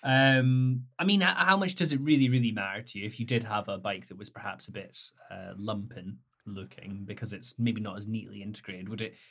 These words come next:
would it put you off riding, or do you think it's an, a hurdle you could overcome?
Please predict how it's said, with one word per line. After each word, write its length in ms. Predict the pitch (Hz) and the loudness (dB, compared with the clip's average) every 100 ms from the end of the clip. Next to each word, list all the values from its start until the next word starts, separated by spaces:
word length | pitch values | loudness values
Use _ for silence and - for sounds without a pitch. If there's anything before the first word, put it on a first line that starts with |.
| - | -8
would 100 | 117 | -8
it 100 | - | -6
put 320 | - 170 - | -6 -6 -4
you 120 | 151 | -2
off 220 | 151 156 - | -2 -2 -2
riding, 380 | 151 156 160 123 | -2 -2 -2 -2
or 60 | |
do 100 | 110 | -2
you 60 | 110 | -6
think 160 | 107 | -10
it's 120 | 104 - | -10 -10
an, 160 | 101 - | -10 -12
a 380 | - 110 _ 139 | -14 -14 _ -10
hurdle 340 | 123 120 107 101 | 0 0 0 -6
you 140 | 104 | -10
could 180 | 101 95 | -10 -10
overcome? 460 | 95 95 92 95 | -10 -12 -14 -14